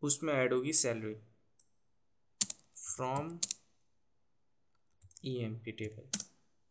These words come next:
तो यहाँ पे आप देख सकते हैं कि ये salary का कॉलम, एक नया कॉलम रन टाइम पे generate हो गया, जिसमें आपको,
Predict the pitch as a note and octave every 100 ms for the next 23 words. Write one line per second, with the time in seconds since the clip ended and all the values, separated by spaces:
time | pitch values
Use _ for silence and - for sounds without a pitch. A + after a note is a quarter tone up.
0 | _ _ _ _ _ _ _ _ _ _
1 | _ - B2 B2 C3 C3 C#3 C3 C3 B2+
2 | C3 B2+ C#3 C3+ C3 C#3 C3+ C3 B2+ C3
3 | C#3+ C#3+ C#3 C#3+ D#3 D3 C#3 B2+ B2+ D#3
4 | D#3+ C#3 D3 C#3+ C3+ C3 C3+ C#3+ C#3+ C#3+
5 | C3+ B2 B2+ C3+ D3+ C#3+ D#3 E3+ - _
6 | _ - B2+ - C#3 B2+ B2+ C3+